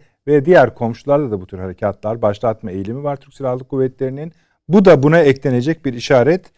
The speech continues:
sayılabilir mi diye bakacağız. Bu zincir efendim kendi yolunda ilerliyor. Suriye, mesela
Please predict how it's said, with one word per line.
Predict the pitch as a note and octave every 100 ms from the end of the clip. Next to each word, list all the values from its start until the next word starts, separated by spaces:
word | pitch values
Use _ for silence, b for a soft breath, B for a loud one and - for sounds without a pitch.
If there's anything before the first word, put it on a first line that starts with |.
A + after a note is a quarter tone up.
| _ _ _
sayılabilir | - C#3+ C3+ C3+ C3 C3+ D3
mi | A#2+ G2+
diye | G2 C3+ F#3 F#3 _ _ _ _
bakacağız. | C3 C#3 A#2 F#2+ F2+ -
Bu | C#3+ B3 A3 _
zincir | C#3 A#2+ D#3+ E3 G3
efendim | C3 - A2+ B2+ G3 - _ _
kendi | D#3+ D#3+ F#3+
yolunda | G#3+ D#3+ D#3 D#3+ D3+
ilerliyor. | C#3+ C#3 C3 A2 F#2+ E2 _ _
Suriye, | - - E3 C3+ - _ _ _ _ -
mesela | E3+ - F#2+ D#2